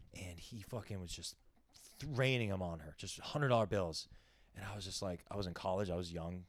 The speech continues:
dumb, and I, I tried to pick up, like, four hundred dollars in cash,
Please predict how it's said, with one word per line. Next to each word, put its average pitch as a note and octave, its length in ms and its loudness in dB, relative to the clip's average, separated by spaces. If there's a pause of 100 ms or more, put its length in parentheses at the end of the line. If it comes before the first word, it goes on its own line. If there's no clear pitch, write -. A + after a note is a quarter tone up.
(120)
dumb, E2+ 300 -6 (600)
and - 100 -8
I, - 80 -8 (100)
I E2+ 140 -6
tried F2 320 0
to - 80 -2
pick - 200 -2
up, F2 120 -2
like, E2 160 -6
four F2+ 280 -8
hundred F#2 200 -2
dollars E2+ 260 0
in D#2+ 80 -4
cash, C#2+ 420 -10